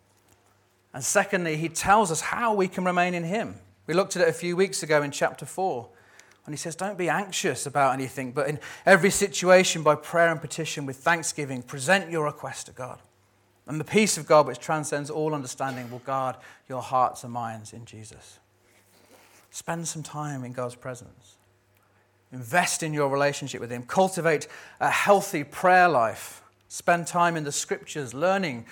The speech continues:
from Jesus. Again, John fifteen, Jesus says, "If you remain in me and my words remain in you, ask whatever you wish and it will be given to you." Doesn't mean God's gonna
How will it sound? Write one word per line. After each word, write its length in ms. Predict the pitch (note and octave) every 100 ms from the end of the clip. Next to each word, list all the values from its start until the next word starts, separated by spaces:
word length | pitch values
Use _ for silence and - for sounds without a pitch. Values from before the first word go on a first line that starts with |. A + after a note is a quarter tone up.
| - -
from 340 | - F#3 G3
Jesus. 680 | F3 D#3 C3+ A2+ F#2+ - - _ _ _ _ _ _ B2+
Again, 260 | D#3+ F3
John 220 | D3+ D#3
fifteen, 480 | D3 D#3+ - F3 E3+
Jesus 260 | D3+ D#3 D#3
says, 160 | F3
"If 160 | D3+ D#3+
you 140 | D#3+
remain 280 | D#3+ E3+ F3
in 120 | E3
me 180 | E3 E3+
and 100 | E3
my 140 | E3 D#3
words 640 | C#3+ C#3+ F3+ G#3+ G#3 -
remain 320 | D3+ C#3+ C3+
in 120 | A#2+
you, 280 | A2+ G#2 E2+ - _ _ _ _ _ _ _
ask 320 | C#3+ D3+ -
whatever 240 | D#3+ D3 C3+
you 120 | C3
wish 280 | C3+ C3 -
and 80 | A#2+
it 60 |
will 80 | B2
be 100 | A#2+
given 340 | A#2 B2+ A2+ A2
to 180 | -
you." 200 | B2+ F#2 - _ _ _ _ _ _ _ _ _ _ _ _ _ _ _ _
Doesn't 220 | - D#3+
mean 160 | D#3 C#3+
God's 280 | C#3+ C#3+ C#3
gonna 360 | D3+ C3+ A#2+